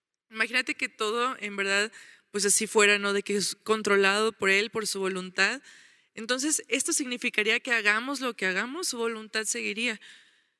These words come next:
Y no malentendamos, ¿no? La voluntad de Dios es buena, es agradable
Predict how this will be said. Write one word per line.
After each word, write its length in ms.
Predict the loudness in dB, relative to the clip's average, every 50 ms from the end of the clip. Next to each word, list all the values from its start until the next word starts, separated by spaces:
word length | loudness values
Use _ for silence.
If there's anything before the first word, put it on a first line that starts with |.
| _ _ _ _ _ _ _
Y 220 | -4 -2 0 0
no 160 | 0 0 0 0
malentendamos, 800 | 0 0 0 -2 -4 -8 -10 -6 -6 -6 -4 -4 -6 -6 -6 -4
¿no? 120 | -4 -4
La 120 | -4 -4
voluntad 360 | -4 -4 -4 -6 -4 0 0 2
de 120 | 2 4
Dios 260 | 2 2 2 2 0
es 140 | 0 -2 -6
buena, 260 | -6 -6 -6 -6 -4
es 120 | -2 -2 -2
agradable 720 | -2 -2 -2 -2 0 0 0 0 0 0 -2 -2 -4 -8